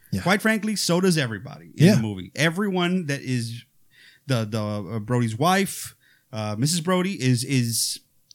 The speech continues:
Speaker 2: you know, she's got the normal concerns of a wife, of a mother. Like, it's, everyone has a purpose. They are acted out masterfully. It's just, it's a what, and then I couldn't, I don't even wanna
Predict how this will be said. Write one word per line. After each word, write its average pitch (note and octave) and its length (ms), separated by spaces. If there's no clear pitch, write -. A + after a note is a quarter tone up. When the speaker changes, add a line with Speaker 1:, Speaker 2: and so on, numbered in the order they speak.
Speaker 2:
you D#3 140
know, B2+ 160
she's C#3 260
got C#3+ 280
the C#3 60
normal D3 260
concerns D3+ 540
of B2+ 120
a A#2 40
wife, C#3+ 440
of B2 100
a A2 80
mother. D#3 440
Like, C3 340
it's, - 460
everyone F3 600
has C#3+ 260
a C3 60
purpose. B2+ 640
They C#3 200
are C3+ 220
acted F3 540
out C#3 260
masterfully. B2+ 760
It's B2+ 200
just, D3+ 280
it's B2+ 160
a C#3 60
what, A#2+ 300
and C#3 180
then C3 240
I B2+ 60
couldn't, F3+ 300
I F3+ 100
don't A3+ 240
even F#3 200
wanna C#3 380